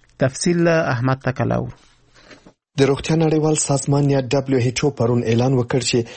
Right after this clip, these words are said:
Speaker 2: د غزې په الشفا روغتون کې نوي زیږېدلي اته ویشت ماشومان یې د علاج لپاره مصر ته انتقال کړي دي. دا ماشومان د یکشنبې په ورځ د مصر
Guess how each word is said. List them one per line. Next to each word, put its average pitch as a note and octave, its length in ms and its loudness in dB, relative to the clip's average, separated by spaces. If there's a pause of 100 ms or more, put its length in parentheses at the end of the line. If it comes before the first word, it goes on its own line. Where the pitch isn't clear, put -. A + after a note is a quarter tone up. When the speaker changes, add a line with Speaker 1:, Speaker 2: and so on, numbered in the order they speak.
(280)
Speaker 2:
د - 20 4 (120)
غزې C3 260 2 (120)
په - 140 -4
الشفا A2+ 500 0
روغتون A2 360 -2
کې G#2 200 0 (360)
نوي C#3+ 300 2
زیږېدلي A2+ 680 2 (160)
اته A#2 300 -2
ویشت B2+ 280 -2
ماشومان A2 440 2
یې G#2 120 2 (340)
د A2+ 80 0
علاج C3+ 420 2
لپاره B2+ 340 0 (100)
مصر B2 280 -2
ته G2 220 -4
انتقال G#2 420 0
کړي E3+ 340 0
دي. A2 140 0 (440)
دا A2+ 100 2
ماشومان B2+ 500 0
د G#2+ 60 -2
یکشنبې A2+ 540 2
په A2+ 80 0
ورځ G#2 200 2 (420)
د A2+ 140 2
مصر C#3 280 0